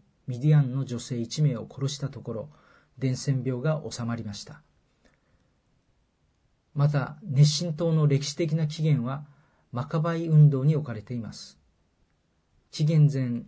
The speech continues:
三百二十三年、アレキサンダー大王が三十三歳の生涯を終えた後、彼の巨大な帝国は彼の帰化三名の将軍によって分割されました。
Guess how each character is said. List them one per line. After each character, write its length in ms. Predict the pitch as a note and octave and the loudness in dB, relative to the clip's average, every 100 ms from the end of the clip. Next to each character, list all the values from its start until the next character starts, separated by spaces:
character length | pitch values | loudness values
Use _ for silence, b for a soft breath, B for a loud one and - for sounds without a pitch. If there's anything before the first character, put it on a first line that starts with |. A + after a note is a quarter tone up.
| - | -12
三 300 | - D3 D3 | 2 6 6
百 200 | B2+ B2 | 4 0
二 140 | C#3 | 0
十 160 | C#3+ A#2+ | 0 -4
三 320 | - A#2 A2+ | -8 -8 -8
年、 180 | G2+ - - _ - | -8 -12 -20 _ -6
ア 100 | A#2+ | 2
レ 120 | D3 | 2
キ 40 | |
サ 160 | - D3 | 2 0
ン 120 | C#3 | 0
ダ 160 | C3 C3 | -2 -6
ー 40 | |
大 240 | B2+ B2+ B2+ | -4 -4 -2
王 220 | A#2 A2 B B B B C3 | -4 -8 B B B B -10
が 140 | C3 | -10
三 280 | - E3 D#3+ | -4 -2 -2
十 200 | C#3 B2+ | -4 -6
三 240 | - D#3+ | -4 -2
歳 180 | D3 C3 | -2 -2
の 100 | A#2 | -4
生 320 | - D#3 D#3 | -6 -2 -2
涯 200 | B2+ G#2+ | -2 -6
を 80 | G2+ | -6
終 180 | B2 C#3+ | -2 -2
え 40 | |
た 180 | D3+ C#3+ | 0 -2
後、 420 | A#2+ - - B2 - b b b b _ | -4 -6 -8 -10 -14 b b b b _
彼 260 | - D#3 D3 | -2 4 4
の 120 | C3 | 4
巨 140 | - C#3 | -2 2
大 200 | D#3 E3 | 2 2
な 100 | D#3 | 0
帝 220 | D3+ D3 | 2 2
国 160 | C#3+ - | 2 -2
は 160 | C#3 | -4
彼 240 | - D#3+ D3 | -4 -2 -2
の 140 | A#2+ | -4
帰 160 | - - | -8 -10
化 160 | B2+ | -10
三 340 | - D3+ D#3 C#3+ | -4 0 2 2
名 140 | B2 | 0
の 200 | A2+ C3+ | -6 -8
将 280 | - C#3 D3+ | -6 0 0
軍 240 | D#3 D#3 | 2 4
に 80 | D3+ | 6
よ 80 | D3 | 4
っ 20 | |
て 260 | - - C#3+ | 2 -4 -2
分 220 | A#2+ A#2 | -2 -6
割 160 | A2 | -8
さ 120 | - G#2 | -14 -12
れ 80 | |
ま 100 | G2+ | -12
し 100 | G2+ | -12
た。 180 | - G#2+ | -16 -20